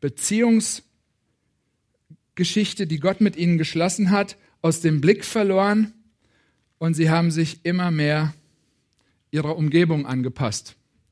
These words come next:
und sind im Laufe der Zeit langsam aber sicher von Gott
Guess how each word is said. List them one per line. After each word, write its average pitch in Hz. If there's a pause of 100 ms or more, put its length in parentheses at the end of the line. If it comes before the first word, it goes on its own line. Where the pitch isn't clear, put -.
(560)
und 139
sind 147
im 143
Laufe 175
der 180
Zeit 156 (880)
langsam 156
aber 143
sicher 135 (800)
von 127
Gott 123